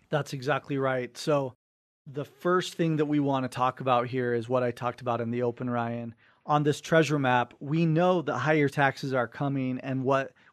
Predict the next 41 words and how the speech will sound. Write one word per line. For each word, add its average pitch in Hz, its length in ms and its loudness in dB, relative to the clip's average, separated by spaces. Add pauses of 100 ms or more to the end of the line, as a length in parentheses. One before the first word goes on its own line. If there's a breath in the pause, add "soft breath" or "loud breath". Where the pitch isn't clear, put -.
we 151 60 -8
just 143 200 -8
want 160 180 2
to - 60 -12
talk 147 180 0
about 135 220 4
what 139 240 -2 (360 soft breath)
this 147 220 0
means 147 240 -2
for 147 140 -2
your 135 140 0
retirement 135 440 -4
savings. 135 420 -6
So 139 100 -8
this 165 200 -8
is 208 160 -8
your 190 120 0
first 190 360 -2
clue, 175 360 4
is 143 160 -2
to 143 200 0 (380 soft breath)
keep - 260 -6
more 175 180 2
of 165 60 2
that 151 220 2 (200)
gold 160 300 6
in 151 100 2
your 143 140 2
own 151 140 4
pocket 156 580 2
because, 143 440 -2 (340)
you 160 60 -6
know, 156 80 0
you 147 100 -2
think 196 300 -2
about, 147 400 2 (200)
uh, 139 260 2
that 131 320 -4
thirty-one 147 680 2 (140)
trillion 151 500 2
dollars 123 600 -2